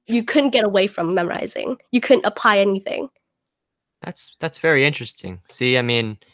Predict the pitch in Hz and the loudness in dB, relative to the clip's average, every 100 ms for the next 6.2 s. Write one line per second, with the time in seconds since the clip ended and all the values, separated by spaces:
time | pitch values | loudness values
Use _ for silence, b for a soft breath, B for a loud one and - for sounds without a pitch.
0 | _ - 143 170 165 165 165 127 147 147 | _ 0 4 4 2 0 2 2 0 -4
1 | - - _ _ _ _ - 143 180 147 | -6 -20 _ _ _ _ -6 0 0 0
2 | 135 127 135 123 117 113 107 110 107 101 | -4 -2 0 0 -6 -8 0 2 2 0
3 | 101 101 - 101 104 104 - 175 127 101 | -4 -4 -4 -6 -6 -10 -4 -2 -2 -6
4 | - 107 98 87 - 104 101 120 151 135 | -4 -2 -2 -4 -8 -6 -2 -2 0 0
5 | 117 98 - 104 92 - 85 82 82 - | -2 -6 -8 -8 -8 -10 -12 -10 -14 -8
6 | - 110 | -2 0